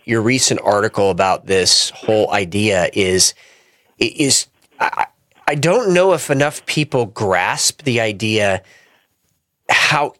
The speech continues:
evil the globalists really are, and that they actually hate humanity. They don't,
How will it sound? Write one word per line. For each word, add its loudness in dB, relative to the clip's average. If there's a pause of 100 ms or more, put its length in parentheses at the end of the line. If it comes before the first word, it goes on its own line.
evil 0
the -2
globalists 2
really 0
are, 0
and -2
that -2 (480)
they 0
actually 0
hate 0
humanity. 0
They 0
don't, 0